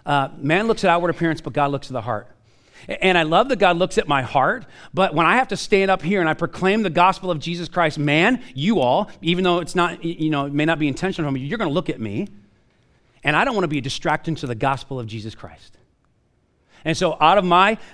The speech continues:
heart's desire to have my life song sing to God, I've started now on a low-carb diet to say, "Yes, God, I'm gonna worship you even, even in this body," which, we, you know, if you don't know, there's actually a scripture about that. Romans twelve one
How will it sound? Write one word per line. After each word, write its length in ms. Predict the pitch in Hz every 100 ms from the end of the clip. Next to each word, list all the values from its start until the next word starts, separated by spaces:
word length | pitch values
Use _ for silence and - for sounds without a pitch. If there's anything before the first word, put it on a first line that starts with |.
| -
heart's 480 | - 202 233 -
desire 440 | - 190 156 170 170
to 100 | 160
have 120 | 156
my 140 | 151
life 340 | 127 127 165 233
song 360 | - 214 208
sing 320 | - - 202 196
to 100 | 185
God, 300 | 147 139 139 -
I've 140 | - 143
started 320 | - 180 190
now 180 | 170 165
on 60 |
a 60 | 143
low-carb 420 | 139 156 170 151
diet 220 | 143 139
to 60 | 135
say, 140 | -
"Yes, 240 | 135 147 135
God, 160 | 147
I'm 60 | 139
gonna 120 | 131
worship 320 | 113 143 151
you 160 | 147 143
even, 360 | 165 185 214 226 - -
even 320 | 190 214 233
in 320 | 226 214 190
this 180 | 160 180
body," 380 | 139 156 143 117
which, 200 | 117 -
we, 100 | 175
you 120 | 151
know, 140 | 139 -
if 140 | 160
you 60 | 160
don't 180 | 160 156
know, 80 |
there's 180 | 151 147
actually 220 | 175 -
a 20 | 127
scripture 320 | - 170 135
about 220 | 107 98
that. 240 | 104 147 - - -
Romans 240 | 180 180
twelve 300 | - 185 185
one 280 | 160 143 135